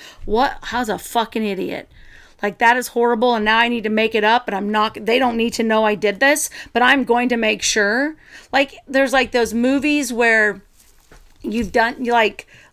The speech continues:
um, I was watching this movie. I'm not gonna say which one it is. I don't wanna give it up, but this girl's husband is hit by a car and killed. And the g-, the, the person driving the car fre-,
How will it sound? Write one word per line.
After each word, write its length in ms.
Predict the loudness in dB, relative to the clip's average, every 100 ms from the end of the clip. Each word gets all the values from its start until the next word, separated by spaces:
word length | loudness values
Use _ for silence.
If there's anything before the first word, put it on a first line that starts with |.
| _ -12 -2
um, 360 | 0 0 -2
I 80 | -2
was 160 | -2 0
watching 520 | 0 0 -2 -4 -6 -6
this 220 | -6 -4
movie. 240 | -4 -2
I'm 80 | -2
not 160 | -2 -2
gonna 140 | -4
say 200 | -2 0
which 200 | 0 -2
one 100 | -4
it 80 | -2
is. 140 | -2
I 40 | -2
don't 120 | -4
wanna 160 | -4
give 200 | -4 -4
it 80 | 0
up, 220 | -2 0
but 220 | -2 -4 -6 -20 -20 _
this 240 | -2 0 -4 -14 -4
girl's 380 | 2 2 2 0
husband 420 | -2 0 -2 -4
is 160 | -4
hit 260 | -2 -4 -2
by 120 | -2
a 100 | -2
car 380 | -2 0 0 0
and 100 | -4
killed. 520 | -4 -2 -2 -6 -12 _ _ -20 -20 -6
And 240 | -2 0 -2
the 60 |
g-, 260 | -4 -4 -2
the, 360 | -2 0 -2 -4
the 140 | -8
person 420 | -2 -2 0 -2
driving 400 | 0 2 2 -2
the 80 | -8
car 600 | -6 -2 0 -2 -6 -12 _ _ -20 -20 _ _ _ -16 -16
fre-, 640 | -18 -20 -8 -2 -2 -2